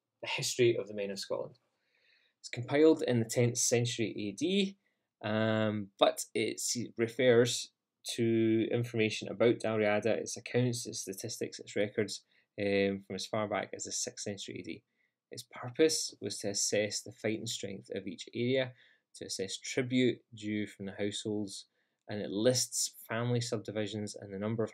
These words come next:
households in each of the Kenla of Dalriada. Each family supplied a quota of warriors for the navy as well. So it's an example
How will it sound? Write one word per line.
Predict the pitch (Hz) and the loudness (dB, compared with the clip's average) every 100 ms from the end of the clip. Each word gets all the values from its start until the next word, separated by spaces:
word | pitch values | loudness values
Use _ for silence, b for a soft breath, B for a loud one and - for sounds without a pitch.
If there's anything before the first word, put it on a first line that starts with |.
| - | -4
households | 107 - 101 104 95 - | -6 -4 -4 -4 -6 -12
in | - 101 98 98 - - | -8 -6 -4 -8 -10 -8
each | 107 - - - | -8 -8 -12 -8
of | 101 - | -10 -8
the | 98 95 | -8 -8
Kenla | - 98 98 95 - | -8 -6 -6 -6 -10
of | |
Dalriada. | - 101 - 90 - _ _ _ _ _ - | -8 -6 -4 -6 -10 _ _ _ _ _ -8
Each | 110 | -6
family | - 120 120 113 | 0 2 2 2
supplied | 117 - 107 | -2 -2 -2
a | 104 | -4
quota | - 101 - | -6 -6 -4
of | 101 95 | -6 -4
warriors | 92 95 95 - | -4 -2 -4 -6
for | 98 | -8
the | |
navy | 98 98 101 | -6 -6 -6
as | 107 | 0
well. | 165 123 - _ _ _ _ _ _ _ _ _ _ _ _ | 0 0 -6 _ _ _ _ _ _ _ _ _ _ _ _
So | - 120 | -8 -4
it's | 82 - | -4 -2
an | 117 113 | -2 0
example | 117 110 135 143 123 127 117 107 101 101 98 95 95 | 0 2 2 2 0 2 4 4 4 6 6 6 2